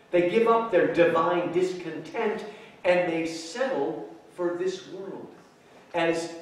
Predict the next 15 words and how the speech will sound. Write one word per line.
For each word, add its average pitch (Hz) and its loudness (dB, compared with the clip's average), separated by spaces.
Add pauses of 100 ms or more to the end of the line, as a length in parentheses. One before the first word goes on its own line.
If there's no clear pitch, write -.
(120)
T 208 -2
S 175 2
Eliot 143 2
said 131 0
in 120 -4
the 120 -6
Four 165 -2
Quartets, - -4 (400)
"We 196 -4
are 175 4
distracted - 0 (280)
from 269 4
distraction 156 -6 (420)
by 214 -4
distraction." 143 -10